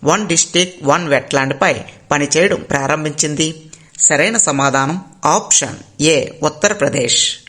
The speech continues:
ఎక్స్‌ప్లనేషన్ చూసినట్టయితే మొదటిగా ఉత్తరప్రదేశ్ గవర్నమెంట్ తొమ్మిదో తారీఖు డిసెంబర్ రెండు వేల ఇరవై రెండున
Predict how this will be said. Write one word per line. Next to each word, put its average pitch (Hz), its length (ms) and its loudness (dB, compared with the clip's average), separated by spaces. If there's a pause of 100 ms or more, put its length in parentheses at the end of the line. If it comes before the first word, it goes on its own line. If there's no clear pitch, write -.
(500)
ఎక్స్‌ప్లనేషన్ 190 640 2
చూసినట్టయితే 123 720 0
మొదటిగా 139 680 0 (300)
ఉత్తరప్రదేశ్ 165 640 0
గవర్నమెంట్ 131 460 2 (180)
తొమ్మిదో 160 280 4
తారీఖు 131 400 -2
డిసెంబర్ 139 480 0
రెండు 123 200 0
వేల 131 120 4
ఇరవై 120 260 0
రెండున 131 400 0